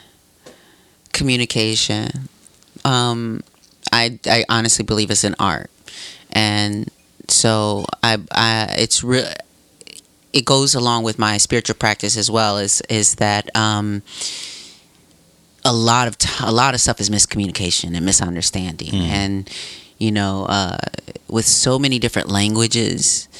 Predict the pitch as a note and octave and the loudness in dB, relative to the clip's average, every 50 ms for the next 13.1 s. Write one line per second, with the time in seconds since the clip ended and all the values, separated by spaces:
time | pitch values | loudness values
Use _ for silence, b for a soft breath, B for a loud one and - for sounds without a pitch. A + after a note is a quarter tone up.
0 | B B B B B - - G2+ G2 F#2 F#2 - - - - F#2+ F#2+ - - G#2+ | B B B B B -4 -2 -2 -2 -2 -4 -6 -8 -4 -4 -4 -4 -2 -2 0
1 | G#2+ - - - A2 G#2+ G#2+ G2+ G2 G2+ - - - - - B1 C#2 D#2+ A2 G#2+ | 0 2 0 0 0 -2 -2 -2 -2 -4 -4 -4 -6 -6 -6 -6 -4 -2 -2 0
2 | G2+ - - F#2 F2 - - - - - - B2+ B2 B2 - - G#2 E2+ - - | 0 -2 -2 0 -2 -4 -4 -6 -4 0 2 2 2 2 0 -2 -2 -2 -2 -4
3 | - B B B B B B B B B - - C3+ C#3 - - - C3 A#2+ A2+ | -4 B B B B B B B B B 0 0 2 2 0 0 -2 -2 0 0
4 | G#2+ G#2+ G#2+ G#2 G#2 G#2 G#2 A2 A2+ G#2 F#2 E2+ - - - - - A3 G#3 G3+ | 0 0 0 0 2 2 2 2 2 2 0 -4 -6 -6 -6 -6 -2 -2 -2 -2
5 | G3 G3+ F#3+ F#3 - - - - G2 G2+ G2+ F2+ D#2+ D2+ B1+ B1 C#2 - - - | 0 0 0 2 0 0 0 0 0 2 2 0 -2 -4 -6 -8 -10 -10 -4 -2
6 | A#2+ G#2+ G2 F#2+ F#2 - - - - B B B B B B B B B B _ | 0 2 2 0 0 -2 -4 -6 -6 B B B B B B B B B B _
7 | - - - C3 C3 - D3 C3+ A#2+ A2+ A2 - - - - B2 C3 D3 C#3 B2+ | -2 -2 -2 -2 -2 -2 -2 -2 0 0 2 2 2 0 0 -2 -2 -4 -4 -6
8 | - - G#2+ G2 G2 F#2+ - - - F#2+ - - - - - - D#2+ - - - | -4 -2 0 0 2 0 0 0 0 -2 -2 -2 -6 -6 -4 -6 -6 -6 -6 -8
9 | - - - - - G2 F#2 F#2 F2 E2+ A#2+ B2 A#2 A2+ F#2 F2 F#2 G2 F#2 F#2 | -10 -12 -10 -2 -2 -2 0 0 0 0 2 2 2 2 0 0 0 0 0 0
10 | - - - D#2 - - - - - - G#2 E2 D#2 E2 C2+ - - - A#2 G#2+ | -2 -2 -2 -4 -4 -4 -8 -8 -4 -4 -4 -2 -2 -4 -6 -6 -2 -2 0 0
11 | G2+ G2 G2+ G#2 G#2 A2 A#2 A#2 A2 - A#2 A2 G#2+ A2+ G#2+ - G2 - A2+ A#2 | 0 0 0 0 0 2 2 0 0 0 -2 -2 -2 -2 -2 -4 -4 -4 0 2
12 | B2+ C3 B2 A2+ G2+ G2+ G#2 - F#2+ F#2 - - F#2+ F#2+ - B2 A2 F2 D2+ - | 2 2 2 0 -2 -4 -2 -2 -4 -4 -2 -4 -4 -2 2 2 2 2 0 -4
13 | - - | -6 -6